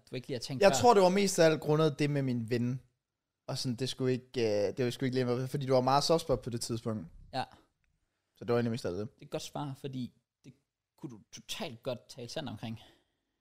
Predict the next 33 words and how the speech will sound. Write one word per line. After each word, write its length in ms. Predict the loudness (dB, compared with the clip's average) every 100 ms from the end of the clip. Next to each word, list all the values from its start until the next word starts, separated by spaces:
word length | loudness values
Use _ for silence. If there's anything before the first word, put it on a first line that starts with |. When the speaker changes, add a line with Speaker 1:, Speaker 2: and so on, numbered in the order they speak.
| _ _ _ _
Speaker 1:
Hvis 160 | -18 -12
det 120 | -12
er 40 |
en 60 | -10
Speaker 2:
Ja, 40 |
Speaker 1:
ægte 120 | -8 -4
Speaker 2:
det 80 | 0
var 140 | 4
i 40 | 6
hvert 160 | 6
fald 140 | 4 0
meget 180 | 0 0
personligt, 300 | 0 0 -2
fordi 160 | -8
det 120 | -10
endte 100 | -4 0
med 60 |
at 60 | 0
blive 140 | 0
lidt 120 | -8
nogle 240 | -8 -2 -2
issues 280 | -2 -2 -2
efterfølgende. 580 | -4 -8 -10 -8 -8 -8 _ _ _ _ -4
Jeg 100 | 2
kan 60 |
også 120 | 4 4
komme 120 | 2
med 80 | 6
endnu 140 | 6
et 80 | 4
plot 180 | -4 -6
twist, 200 | -4 4
faktisk. 340 | 4 2